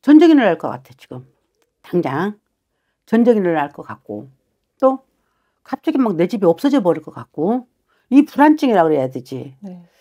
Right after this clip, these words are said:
Speaker 1: 잠을, 수 없는 잠을 많이 봤지만 이 불안증이 머리 끝까지 솟아요. 그러면서 이 몸이 딱 경직됐다고 보면 돼, 지금. 그래서 내가 어지러운 거야, 지금.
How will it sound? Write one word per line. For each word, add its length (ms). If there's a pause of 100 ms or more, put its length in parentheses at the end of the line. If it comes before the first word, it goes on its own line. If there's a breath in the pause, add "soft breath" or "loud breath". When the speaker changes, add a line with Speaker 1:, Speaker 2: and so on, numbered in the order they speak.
(360)
Speaker 1:
잠을, 400
수 180
없는 260
잠을 200
많이 240
봤지만 640
이 140
불안증이 720
머리 240
끝까지 380
솟아요. 460 (720)
그러면서 540 (380)
이 120
몸이 380
딱 100 (280)
경직됐다고 760
보면 240
돼, 200
지금. 300 (100)
그래서 140
내가 160
어지러운 420
거야, 220
지금. 260